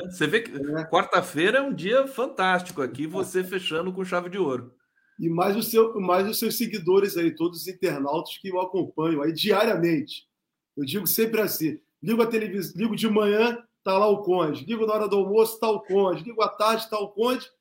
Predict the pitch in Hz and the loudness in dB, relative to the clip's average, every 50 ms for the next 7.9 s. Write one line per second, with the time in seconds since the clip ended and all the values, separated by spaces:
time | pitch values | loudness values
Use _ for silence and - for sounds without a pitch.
0 | _ _ - 220 226 202 165 156 165 175 202 226 - - - 247 - 214 226 226 | _ _ -2 2 2 2 2 2 2 2 2 0 0 -2 -4 -4 -4 -2 -6 -4
1 | - 240 247 - - 170 175 170 151 131 147 165 165 175 175 175 185 202 226 240 | -2 -2 -4 -4 -2 -2 0 0 0 -2 -4 -4 2 4 6 6 6 6 6 4
2 | 220 - - 214 220 247 240 - 247 254 247 - 233 240 233 226 214 220 226 240 | 2 4 2 2 0 0 -2 -4 -6 -4 -2 4 8 8 10 10 10 8 6 6
3 | 240 - 220 214 208 214 214 208 196 180 180 175 180 180 170 170 165 165 156 139 | 4 2 4 4 6 6 6 4 4 4 2 2 2 0 -4 -2 -2 0 -2 -2
4 | 127 - 175 180 - - - - - - 156 170 170 170 - 175 165 - - - | -2 -4 -8 -14 -14 -12 -10 -10 -8 -6 -2 -2 -2 0 0 -2 -4 -2 2 6
5 | 151 147 - 269 - 277 - - 175 180 185 185 170 170 165 247 240 226 247 247 | 6 6 6 6 6 4 4 2 0 -2 -2 -2 0 2 2 2 4 4 2 2
6 | 226 202 190 185 208 233 160 143 143 151 180 214 262 262 240 254 294 294 - - | 2 0 0 0 2 2 2 2 2 0 2 2 2 2 2 2 0 2 2 4
7 | 208 240 233 196 170 139 135 127 131 - - _ - 220 175 - - | 4 4 2 2 0 -2 -4 -6 -6 -10 -12 _ -6 -6 -6 -6 -8